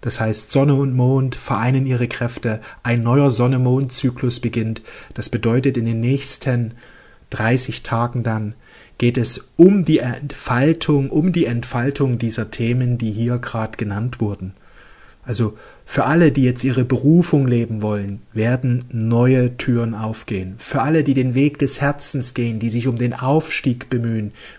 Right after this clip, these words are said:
die sich darum bemühen, mehr in der Freude, in der Liebe zu erwachen, werden jetzt Fortschritte erzielen können. Wir haben zudem auch Venus, Chiron,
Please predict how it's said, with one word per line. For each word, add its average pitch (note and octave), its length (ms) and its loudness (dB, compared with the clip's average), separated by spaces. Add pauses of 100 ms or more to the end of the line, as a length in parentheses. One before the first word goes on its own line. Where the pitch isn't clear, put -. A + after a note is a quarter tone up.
(160)
die A#2+ 260 2 (260)
sich - 160 -10
darum B2+ 240 -4
bemühen, C3 500 0
mehr A#2+ 180 -2
in A#2+ 40 -4
der A#2+ 140 -2
Freude, C3+ 420 -2
in B2 100 -2
der A#2+ 140 0
Liebe C#3+ 360 0
zu - 180 -2
erwachen, A#2+ 480 -4 (600)
werden B2+ 380 0
jetzt B2 360 0
Fortschritte - 640 0
erzielen G#2 680 -2
können. F2 400 -8 (340)
Wir F#2 160 -2
haben A#2 260 0
zudem A2 480 -2
auch G#2+ 420 -6 (340)
Venus, B2 960 0 (500)
Chiron, A#2+ 800 4